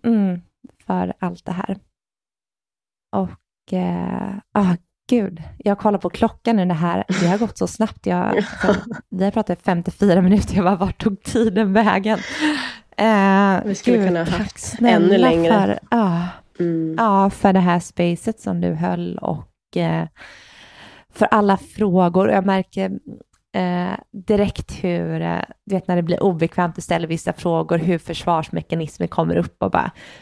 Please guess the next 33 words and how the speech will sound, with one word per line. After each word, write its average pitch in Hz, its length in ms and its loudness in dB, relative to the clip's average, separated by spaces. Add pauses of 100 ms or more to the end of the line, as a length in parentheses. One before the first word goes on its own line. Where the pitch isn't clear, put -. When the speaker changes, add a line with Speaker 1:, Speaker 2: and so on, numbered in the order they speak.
Speaker 1:
"Vad 208 140 2
var 190 100 4
det 196 320 -2
där 240 340 2
för 214 120 -6
fråga? 233 400 -2
Gud, - 140 -4
jag 214 60 2
har 202 60 2
inget - 0 -
Speaker 2:
Mm. 202 120 0
Speaker 1:
svar 208 560 -2
på - 180 -2
den." 196 600 0
Och 214 260 2
du 208 80 4
är 196 60 2
så 190 120 0
här, 180 160 2 (340)
och - 120 -4
det 233 80 2
är 226 60 2
ju 214 80 2
det 208 80 0
här 202 180 0
skyddet 196 460 -2
man 170 120 -2
sätter 170 260 -6
upp - 180 -10
direkt, - 360 -6
för - 120 -2
att - 120 -6
det, - 160 -2